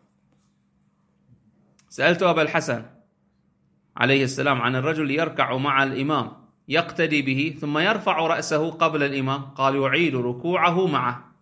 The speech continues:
هذه الرواية وأمثالها محمولة على شنو؟ على النسيان، أنه قام فنسي.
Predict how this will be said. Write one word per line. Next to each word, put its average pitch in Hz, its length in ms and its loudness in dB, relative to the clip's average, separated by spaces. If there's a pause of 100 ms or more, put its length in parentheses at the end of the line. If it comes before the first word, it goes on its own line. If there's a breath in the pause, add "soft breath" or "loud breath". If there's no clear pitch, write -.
هذه 151 180 0
الرواية 156 760 0
وأمثالها 131 500 -2
محمولة 156 360 0
على 160 180 4
شنو؟ 151 280 -6 (640)
على 160 540 0 (240)
النسيان، 135 680 0 (760)
أنه 117 460 -6
قام 185 420 2
فنسي. 147 680 0